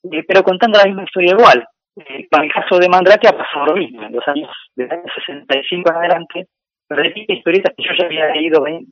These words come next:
en, en publicaciones de veinte años atrás, eh, dibujadas por Phil Davis. Eh, probablemente el dibujo mejora mucho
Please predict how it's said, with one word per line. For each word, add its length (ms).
en, 640
en 200
publicaciones 760
de 160
veinte 340
años 220
atrás, 320
eh, 460
dibujadas 460
por 180
Phil 160
Davis. 340
Eh, 360
probablemente 920
el 300
dibujo 380
mejora 400
mucho 500